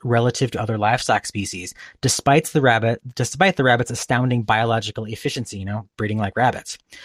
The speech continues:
"Most rabbit producers operate a part-time business consisting of less than fifty breeding does," very similar to what was going on in Poland at the time. And he goes on and, and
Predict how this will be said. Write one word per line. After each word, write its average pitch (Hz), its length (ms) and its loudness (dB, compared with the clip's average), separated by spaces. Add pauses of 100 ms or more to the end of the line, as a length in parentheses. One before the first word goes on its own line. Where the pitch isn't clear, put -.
(180)
"Most 151 320 4
rabbit 143 260 4
producers 131 500 -2
operate 120 500 0
a 113 60 -8
part-time 151 520 -2
business 117 480 0
consisting 123 480 -4
of 110 80 -4
less 104 240 -2
than 113 140 -4
fifty 107 260 -8
breeding 147 240 0
does," 98 240 -2 (240)
very 151 180 6
similar 151 300 2
to 117 380 -2 (240)
what 120 100 -2
was 113 140 -6
going 113 180 0
on 101 100 0
in 104 60 -2
Poland 156 380 2
at 92 80 -10
the 107 60 -6
time. 87 340 -6 (1400)
And 151 380 4
he 175 220 -6
goes 202 200 0
on 151 160 2
and, 131 200 0
and 131 180 -2